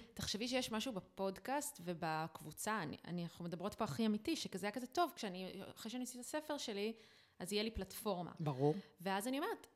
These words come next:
Speaker 1: "זה לא בדיוק הפלטפורמה הכי אפקטיבית כדי", נכון, יש לי שם, אה, אני, כאילו
Speaker 2: אני מסכימה, אני לא חושבת ש-,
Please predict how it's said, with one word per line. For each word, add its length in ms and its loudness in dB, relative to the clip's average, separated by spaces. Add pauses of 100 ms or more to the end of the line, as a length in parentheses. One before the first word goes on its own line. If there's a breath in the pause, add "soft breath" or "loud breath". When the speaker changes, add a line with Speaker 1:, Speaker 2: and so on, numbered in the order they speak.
(100)
Speaker 1:
"זה 220 -4
לא 180 2 (120)
בדיוק 460 -4
הפלטפורמה 400 -4
הכי 240 -6
אפקטיבית 880 -6
כדי", 240 -2
נכון, 400 6
יש 200 2
לי 80 -2
שם, 260 2
אה, 320 0
אני, 140 -2 (260)
כאילו 180 4
Speaker 2:
אני 80 8
מסכימה, 500 4
אני 140 2
לא 80 6
חושבת 400 0
ש-, 60 0